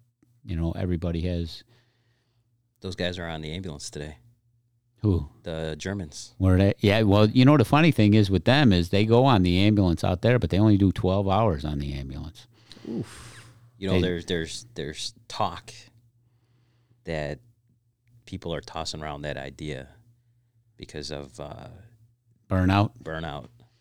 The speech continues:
Speaker 3: Well, there, there is, and that
Speaker 2: They, they're gonna go in,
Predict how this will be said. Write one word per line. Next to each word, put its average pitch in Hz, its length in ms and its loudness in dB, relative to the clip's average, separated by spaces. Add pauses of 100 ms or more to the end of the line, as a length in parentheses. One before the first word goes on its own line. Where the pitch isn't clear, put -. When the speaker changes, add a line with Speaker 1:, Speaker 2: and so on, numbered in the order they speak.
(1400)
Speaker 3:
Well, 101 160 -4
there, 110 260 0
there 110 720 -4
is, 107 440 -2
and 110 180 -4
that 107 260 -2
Speaker 2:
They, 78 120 -10
they're 95 320 -8
gonna 98 160 -4
go 101 220 -2 (340)
in, 90 180 -8